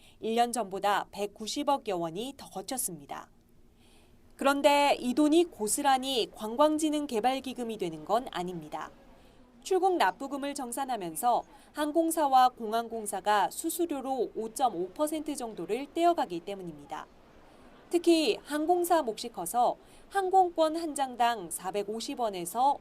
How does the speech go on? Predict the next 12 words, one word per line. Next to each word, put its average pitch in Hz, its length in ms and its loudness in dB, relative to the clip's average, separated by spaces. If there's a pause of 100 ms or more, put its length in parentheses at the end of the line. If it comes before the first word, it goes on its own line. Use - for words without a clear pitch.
오백 240 360 -2
원을 175 260 -6
가져갑니다. 151 720 -12 (1200)
최근 349 380 4
오 226 100 2
년 285 240 -2
동안 262 460 2
인천공항에서 294 920 0
징수된 226 540 -4
출국 339 360 -2
납부금 220 440 -4
가운데 180 500 0